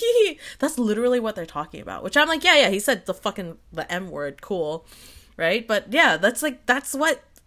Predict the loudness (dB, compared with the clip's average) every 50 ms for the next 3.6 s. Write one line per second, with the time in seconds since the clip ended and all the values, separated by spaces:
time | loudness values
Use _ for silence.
0 | _ _ _ -16 -6 -6 -4 -4 -2 -2 0 0 0 0 0 -2 -2 -2 -4 -4
1 | -4 -4 -4 -4 -6 -6 -8 -6 -6 -6 -6 -6 -8 -8 -6 -6 -4 -4 -2 -2
2 | -2 -6 -6 -8 -12 -10 -10 -10 -10 -10 -10 -10 -10 -10 -12 _ -20 -20 -20 -20
3 | -20 -20 -12 -4 -2 0 0 0 -2 -4 -8